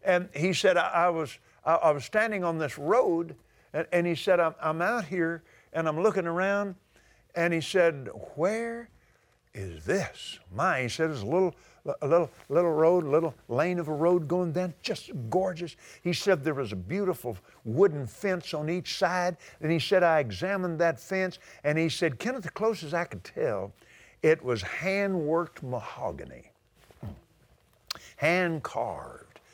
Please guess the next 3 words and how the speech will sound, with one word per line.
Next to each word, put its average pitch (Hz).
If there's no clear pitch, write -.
Kenneth, 208
he 208
said 196